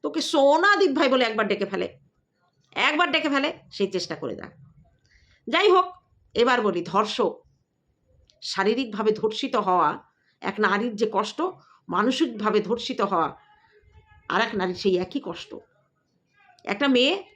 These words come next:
হঠাৎ করে একদিন ঘুম থেকে উঠলো আর শুনতে পেল তাকে বলছে সে নাকি দুশ্চরিত্রা, সে নাকি,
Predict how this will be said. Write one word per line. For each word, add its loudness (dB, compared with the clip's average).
হঠাৎ -2
করে 0
একদিন 0
ঘুম 0
থেকে 0
উঠলো 2
আর 0
শুনতে 2
পেল 4
তাকে 0
বলছে 2
সে 0
নাকি 0
দুশ্চরিত্রা, -4
সে 0
নাকি, 4